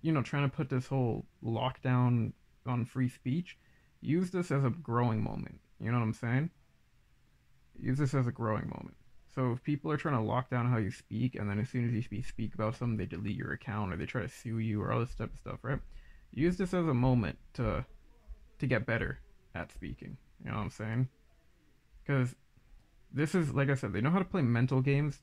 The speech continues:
to make people feel like they're going crazy or they're trapped in a box, 'cause on the sexual level, they're ti-, they're heavily into, like, weird stuff with bondage and all this other type of stuff. I talked about that in the Slaying the Dragon part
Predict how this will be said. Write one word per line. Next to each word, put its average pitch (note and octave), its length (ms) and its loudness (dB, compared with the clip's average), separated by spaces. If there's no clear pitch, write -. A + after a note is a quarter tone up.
to B2+ 100 -8
make A2+ 200 0
people B2 240 -6
feel B2 280 0
like A#2 160 0
they're A2+ 100 -6
going A2 240 -2
crazy A2+ 440 -4
or G#2+ 60 -2
they're - 120 -8
trapped - 420 -8
in A2 80 -6
a G2 60 -6
box, A#2+ 480 -6
'cause A#2 220 -6
on C3+ 120 0
the B2 80 0
sexual D#3 420 -2
level, - 420 -4
they're A2+ 220 -6
ti-, - 380 -2
they're A#2+ 240 -2
heavily C3 420 4
into, B2 180 2
like, A2 180 -2
weird A#2+ 260 2
stuff - 220 -6
with - 200 -8
bondage A#2 560 -2
and - 240 -8
all A#2+ 140 -6
this A#2 140 -6
other A#2 160 -4
type - 200 -10
of - 80 -20
stuff. - 240 -12
I F#2+ 80 -6
talked B2+ 260 -4
about B2+ 160 -2
that B2 60 2
in A2+ 100 2
the A#2 60 -2
Slaying A#2+ 340 0
the B2 80 0
Dragon A#2 500 -2
part - 380 2